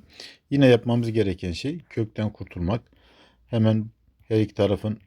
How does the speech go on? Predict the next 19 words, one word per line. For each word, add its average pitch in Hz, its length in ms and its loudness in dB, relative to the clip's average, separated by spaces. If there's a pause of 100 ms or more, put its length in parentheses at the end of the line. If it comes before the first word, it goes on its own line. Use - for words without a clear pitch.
parantez 104 440 -4
karesini 98 440 -2
alalım. 90 320 0 (580)
Buradan 123 280 2 (460)
birinci 117 440 2
terimin 113 460 4 (180)
karesi 107 560 -2 (160)
x 110 240 -10
üzeri 98 420 -4
dört 95 300 -4
olur. 80 260 -6
Birinci 101 340 -2
terim 117 280 0
de 98 40 0
ikinci 95 260 -6
terimin 95 280 -2
çarpımının 98 540 -2
iki - 240 -8
katından 90 560 -2